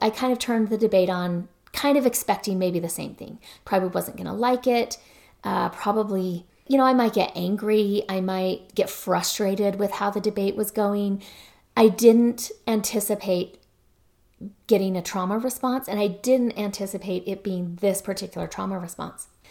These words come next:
So I'm watching the debate, and I find myself, I'm, like, massaging where my heart is, right? My husband kind of looks at me, and he's like, "What are you doing?" And I'm like, "My heart is, like, beating out of my chest. Like, I, I think I might have a heart attack. Like,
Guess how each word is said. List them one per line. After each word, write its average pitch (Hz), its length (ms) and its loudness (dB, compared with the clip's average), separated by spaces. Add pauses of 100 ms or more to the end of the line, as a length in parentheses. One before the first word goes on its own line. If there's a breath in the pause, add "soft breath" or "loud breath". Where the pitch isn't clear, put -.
(140 soft breath)
So 247 140 4
I'm 240 100 6
watching 262 360 6
the 277 60 6
debate, 180 540 2
and 185 380 -4
I 202 100 0
find 214 300 2
myself, 214 420 2
I'm, 196 140 -2
like, 190 260 -2
massaging 208 800 2
where 180 180 -2
my 165 160 -2
heart 170 420 -4
is, - 380 -10
right? 165 300 -6 (420 loud breath)
My 208 140 2
husband 196 400 0
kind 180 160 -4
of 180 80 -4
looks 185 200 -4
at - 60 -6
me, 196 140 -4
and 170 100 -8
he's - 180 -14
like, 175 160 -12
"What 170 120 -6
are 196 40 -6
you 247 140 -2
doing?" 233 380 2
And 165 100 -8
I'm 175 140 -8
like, 175 300 -8 (520 soft breath)
"My 214 160 0
heart 262 640 2
is, 196 200 0
like, 196 280 -4 (560)
beating 226 480 4
out 190 160 0
of 185 80 -6
my 175 160 -4
chest. 254 360 -4
Like, 175 220 -8
I, 185 240 -2 (100)
I 185 120 -2
think 190 280 -4
I 196 120 -2
might 185 220 -2
have 196 200 2
a 214 60 -4
heart 226 260 2
attack. 339 340 -2
Like, 185 200 -2